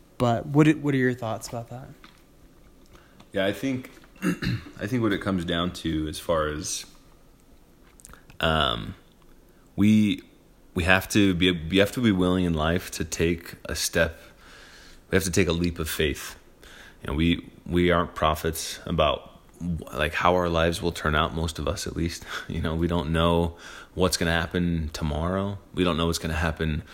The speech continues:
Speaker 2: the next hour. We can plan out our day. We can plan out the week. We can have a plan for the year. But, um, it's, it's nearly impossible to know exactly what's gonna happen with our lives.
Speaker 1: Mm-hmm.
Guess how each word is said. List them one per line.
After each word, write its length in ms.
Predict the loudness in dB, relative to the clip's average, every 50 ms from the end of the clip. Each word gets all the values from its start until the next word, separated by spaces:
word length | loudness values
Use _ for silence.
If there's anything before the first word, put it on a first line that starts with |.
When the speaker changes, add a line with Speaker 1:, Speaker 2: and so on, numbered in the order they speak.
| -18 -18 -20 -10 -2
Speaker 2:
the 120 | 2 4
next 260 | 4 4 4 2 2 4
hour. 160 | 4 6 6
We 140 | 4 4 2
can 120 | 2 0
plan 240 | 2 2 2 4 4
out 160 | 4 4 4
our 120 | 2 2
day. 260 | 4 4 4 4 4 4
We 140 | 2 0
can 140 | -2 -2 -2
plan 200 | 2 2 2 2
out 80 | 2 0
the 80 | -2
week. 480 | -6 -2 2 2 2 2 0 -6 -14 -14 -14 -20 -20 -20 -20 -20 -10 -4
We 100 | -2 0
can 120 | 0 2 2
have 140 | 2 0 -2
a 40 |
plan 380 | -4 -10 -6 -4 -2 -2 -2 -4
for 140 | -4 -6 -8
the 100 | -6 -2
year. 520 | 0 2 4 4 4 4 4 2 0 -4 -14 -18 -16 -16 -16 -16 -16 -18 -20 -20 -18 -10 -6
But, 560 | -4 0 2 4 4 4 2 0 -2 -6 -6 -6 -6 -4 -2
um, 520 | 0 0 0 0 0 -2 -2 -4 -6 -6 -4 -2 -2 0 4 6 6 4 4 2 0 -2 -2 -4 -10 -10 -20 -20 -20 -20 _ -6 0
it's, 520 | 2 2 4 4 4 2 2 0 -4 -10 -18 -20 -20 -20 -20 -14 -4 0
it's 460 | 0 2 4 4 2 2 2 -2 -10 -20 -20 -20 -18 -18 -16 -16 -18 -20 -20 -20 -10 -2
nearly 380 | 2 4 4 6 6 6 4 4
impossible 840 | 2 0 0 2 2 2 2 0 0 -2 -2 -2 -2 -2 -2 -4 -4 -4
to 100 | -2 0
know 160 | 0 0 -2 -2
exactly 460 | -2 -2 0 0 -2 -2 -4 -4 -4
what's 140 | -2 -2 -2
gonna 160 | -4 -4 -2
happen 300 | -2 -4 -4 -4 -4 -6
with 120 | -4 -4
our 100 | -4 -2
lives. 480 | -2 0 0 0 0 0 -2 -6 -8 -8
Speaker 1:
Mm-hmm. 320 | -10 -12 -12 -12 -12 -14